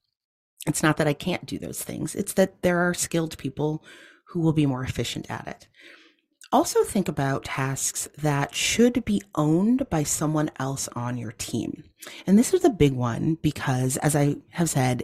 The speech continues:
it can highlight where you want to hire next. And even more illuminating, it can highlight where you may have someone on your team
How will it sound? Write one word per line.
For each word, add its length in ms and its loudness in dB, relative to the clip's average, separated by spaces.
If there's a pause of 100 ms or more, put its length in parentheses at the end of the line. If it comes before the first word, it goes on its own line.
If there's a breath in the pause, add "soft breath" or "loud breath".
it 160 0
can 220 2
highlight 920 2 (300 loud breath)
where 240 8
you 220 4
want 260 -2
to 80 -6
hire 340 -2
next. 640 -4 (920 loud breath)
And 140 6
even 200 6
more 280 6
illuminating, 840 -2 (140)
it 140 -2
can 100 2
highlight 540 2
where 280 2
you 260 -2
may 220 0
have 400 -2
someone 340 0
on 140 0
your 120 -4
team 440 -6